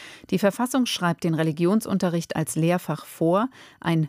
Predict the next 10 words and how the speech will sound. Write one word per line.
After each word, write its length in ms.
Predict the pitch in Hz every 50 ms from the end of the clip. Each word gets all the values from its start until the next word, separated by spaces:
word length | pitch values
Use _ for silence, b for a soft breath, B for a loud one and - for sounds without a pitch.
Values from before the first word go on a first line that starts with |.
| -
weltanschaulich 840 | - 170 180 214 240 - - 165 160 - - 156 156 156 160 - -
neutraler 560 | 165 151 147 - - - 156 165 202 202 170
Staat 460 | 165 - - - 156 165 202 226 - -
darf 300 | - 165 147 170 196 -
aber 200 | - - 175 170
nicht 280 | 165 165 160 - - -
eine 180 | 160 160 156 143
bestimmte 640 | - 170 151 - - - 170 180 185 - - 190 175
Religion 460 | 175 175 190 185 - 165 139 131 131
vermitteln. 480 | - - 131 131 131 131 - - -